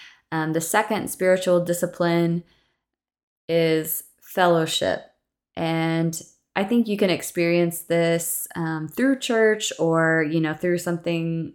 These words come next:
outside of church. Um, but through church, it could be through a community group.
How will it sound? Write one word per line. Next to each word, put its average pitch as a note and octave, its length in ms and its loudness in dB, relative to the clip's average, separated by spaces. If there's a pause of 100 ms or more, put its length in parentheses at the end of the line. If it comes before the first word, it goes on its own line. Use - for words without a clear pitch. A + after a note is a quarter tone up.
(120)
outside F3 460 0
of E3+ 140 2
church. E3+ 560 -4 (480)
Um, D3+ 560 -4 (640)
but F3 200 -4
through C4 160 2
church, F#3 400 2
it - 140 -2
could F3 160 2
be F3 220 4
through E3+ 320 4
a D#3+ 80 4
community G3 680 2
group. F#3 600 2